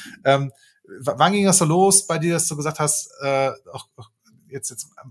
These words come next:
ma-, mache ich, jetzt gr-, gründe ich ein eigenes Unternehmen und, und, ähm,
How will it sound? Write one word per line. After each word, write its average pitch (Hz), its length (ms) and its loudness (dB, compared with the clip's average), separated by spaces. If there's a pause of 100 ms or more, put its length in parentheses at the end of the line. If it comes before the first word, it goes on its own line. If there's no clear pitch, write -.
ma-, 127 220 -6
mache 135 180 -2
ich, - 240 -10
jetzt - 260 -8
gr-, 127 200 -16
gründe 143 240 -4
ich 127 100 -12
ein 131 60 -12
eigenes 131 280 -8
Unternehmen 127 500 -6
und, 123 180 -12
und, 123 180 -12 (480)
ähm, 117 480 -8